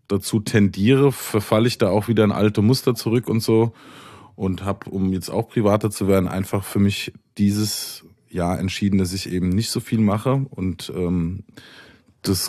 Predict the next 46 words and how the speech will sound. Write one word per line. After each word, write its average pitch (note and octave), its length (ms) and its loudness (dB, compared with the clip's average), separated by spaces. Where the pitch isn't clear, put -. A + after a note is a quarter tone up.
äh, - 380 -20
die - 80 -10
krasse F2+ 920 0
Aufopferung, G2+ 880 0
die F#2+ 140 0
bei F2+ 340 2
Mad F#2+ 320 2
Love F#2+ 260 2
am G2 100 0
Start G2 320 0
war, F#2+ 80 4
jetzt F2+ 140 0
erstmal F#2 560 0
mir F#2+ 120 4
nicht A2+ 260 2
gebe. A2 440 4
Und F2+ 440 -4
nächstes, F#2+ 720 -2
also E2+ 220 -4
das E2+ 180 -2
Ende F#2+ 240 2
diesen F2+ 280 0
Jahres F2 340 2
und E2 140 -2
nächstes F#2 320 -4
Jahr F2+ 120 2
ein F2 60 2
bisschen E2+ 180 -2
ruhiger G2+ 280 4
angehe, F2+ 340 0
was F2+ 180 -2
nicht G2+ 200 0
heißt, F2 280 0
dass E2+ 140 -6
nichts F2 180 -2
passiert E2 380 0
nächstes D2 380 -8
Jahr. C2 220 -6
Also D2 200 -6
es - 160 -6
wird E2 160 -10
in E2 80 -4
jedem E2 240 -2
Fall E2 200 0
was D#2 160 -4
kommen. G#2+ 340 2